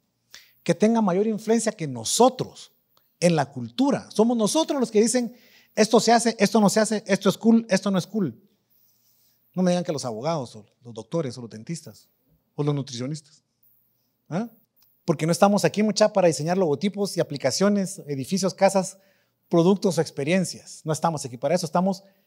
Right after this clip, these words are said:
escuchen esto, para forjar un futuro que refleje nuestras as-,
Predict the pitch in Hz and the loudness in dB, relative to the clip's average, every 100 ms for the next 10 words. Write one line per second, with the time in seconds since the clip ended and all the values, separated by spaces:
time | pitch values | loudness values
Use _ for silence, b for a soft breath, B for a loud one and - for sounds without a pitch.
0 | b 131 175 180 214 220 220 143 - 147 | b -8 -4 0 0 0 0 0 -2 -8
1 | - 196 233 254 196 - 277 254 180 147 | -4 0 2 2 -2 -2 0 0 0 -2
2 | 135 175 202 220 208 180 160 - 147 139 | -4 0 0 2 -2 -2 -4 -4 -8 -10
3 | - | -16